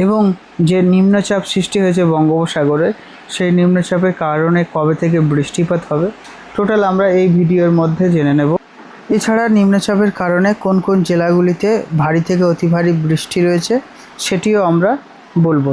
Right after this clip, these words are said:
তবে হ্যাঁ বন্ধুরা, যদি এই চ্যানেলে প্রথমবার হয়ে থাকো, সবাইকে বলবো সাবস্ক্রাইব করে নেবেন, যাতে, এ,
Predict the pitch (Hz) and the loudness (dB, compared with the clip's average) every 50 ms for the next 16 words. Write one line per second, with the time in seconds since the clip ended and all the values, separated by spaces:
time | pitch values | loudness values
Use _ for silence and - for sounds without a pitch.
0 | 135 - 190 202 226 220 220 220 208 202 208 214 208 185 165 143 127 - - - | -2 -2 0 0 2 2 2 2 0 0 0 0 0 0 0 -2 -4 -6 -10 -20
1 | - - - - 165 180 175 190 190 190 185 - 175 165 170 175 180 180 - - | -20 -16 -6 -2 0 0 2 2 0 0 -2 -2 -2 0 0 0 0 -2 -4 -4
2 | 165 165 - 190 190 185 190 180 180 185 180 175 - 185 170 - 208 262 285 - | -6 -4 0 0 0 0 2 2 2 0 0 0 -2 -4 -2 -2 -2 -4 -4 -6
3 | - - - - - - - - - - - - 175 180 180 175 - 202 180 175 | -14 -20 -20 -20 -20 -20 -20 -18 -14 -10 -4 -2 0 0 0 0 0 0 0 0
4 | 175 175 175 202 226 240 - - 175 160 - - - 190 190 190 190 - - 185 | 0 0 0 0 -2 -2 -4 -4 -6 -6 -6 -6 -4 -4 -2 -4 -4 -4 -2 -2
5 | 185 180 185 180 180 214 269 339 - - - - - - - - - - 170 156 | 0 2 2 2 2 2 0 0 -2 -6 -14 -18 -16 -16 -16 -8 -4 -2 -2 0
6 | 175 170 160 185 185 180 180 | 0 -2 0 0 0 0 -2